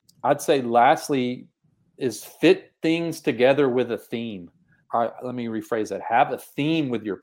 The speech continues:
playbook that, like, this is, this is our identity, and this is, this is, and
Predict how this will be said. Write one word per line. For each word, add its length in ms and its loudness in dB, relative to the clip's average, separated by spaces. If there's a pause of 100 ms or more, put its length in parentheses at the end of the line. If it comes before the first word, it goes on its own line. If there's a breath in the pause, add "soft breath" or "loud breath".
playbook 540 -2 (680)
that, 260 2
like, 380 -2
this 280 0
is, 180 -8
this 240 2
is 180 -8 (120)
our 140 4
identity, 840 -4
and 380 -8
this 200 -2
is, 200 -2
this 260 2
is, 300 -4
and 260 -8